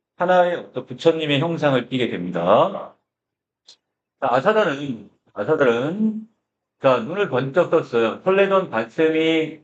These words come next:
가을 물같이 맑아졌고요. 두 돌은, 두 돌의 얼굴은 세 번째 제 원불, 자, 이거 부처의, 부처의 모습으로 변합니다.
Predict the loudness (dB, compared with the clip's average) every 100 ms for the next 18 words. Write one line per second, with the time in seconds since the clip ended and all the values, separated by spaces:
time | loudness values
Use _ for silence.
0 | _ 2 2 0 0 2 2 -2 -6 0
1 | 0 0 -6 2 2 2 _ _ _ _
2 | _ -6 -4 -2 -2 2 4 4 0 -8
3 | _ _ _ _ -6 -6 -2 2 2 2
4 | -4 -4 -2 -2 -4 -6 -2 2 2 2
5 | -4 -2 -2 -2 -2 -2 0 -2 -2 0
6 | 0 0 -6 -20 _ _ _ _ _ -6
7 | -4 -8 -10 -14 0 2 2 -2 -14 _
8 | _ _ -16 -6 0 2 0 -6 -10 -10
9 | -8 -4 -4 -2 0 4 6 4 2 -10